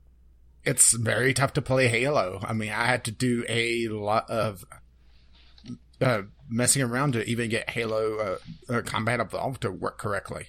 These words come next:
and it's not recording properly. It's, I'm getting a micro stutter with it.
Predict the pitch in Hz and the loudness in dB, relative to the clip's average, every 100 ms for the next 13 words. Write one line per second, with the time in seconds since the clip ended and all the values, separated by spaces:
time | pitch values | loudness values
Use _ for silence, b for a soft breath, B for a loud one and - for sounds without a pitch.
0 | - 104 90 87 - 113 98 98 - 95 | -12 -8 -6 -4 -2 0 -2 -4 -6 -2
1 | 131 113 - 82 - 90 104 104 82 - | 0 -2 -4 -6 -4 -6 -4 -6 -8 -8
2 | 98 92 98 92 87 98 123 - - - | -8 -6 -6 -6 -8 -4 -4 -4 -6 -10
3 | 90 90 - 113 | -10 -10 -8 -10